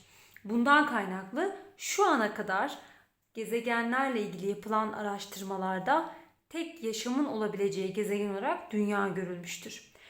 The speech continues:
Biliyorsunuz gençler, dünya güneşe uzaklık bakımından üçüncü sıradadır. Ama sıcaklık anlamında yakınlaşır, uzaklaşır, aldığı ışık ışınları değiştiği için yaz, kış gibi mevsimlerde görülen bir gezegendir.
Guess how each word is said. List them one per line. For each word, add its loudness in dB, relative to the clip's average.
Biliyorsunuz 4
gençler, -4
dünya -2
güneşe 2
uzaklık 4
bakımından 2
üçüncü 2
sıradadır. 0
Ama 0
sıcaklık 4
anlamında 2
yakınlaşır, -4
uzaklaşır, -2
aldığı 0
ışık -4
ışınları 0
değiştiği 2
için 0
yaz, 0
kış -2
gibi -4
mevsimlerde 0
görülen 2
bir 2
gezegendir. 0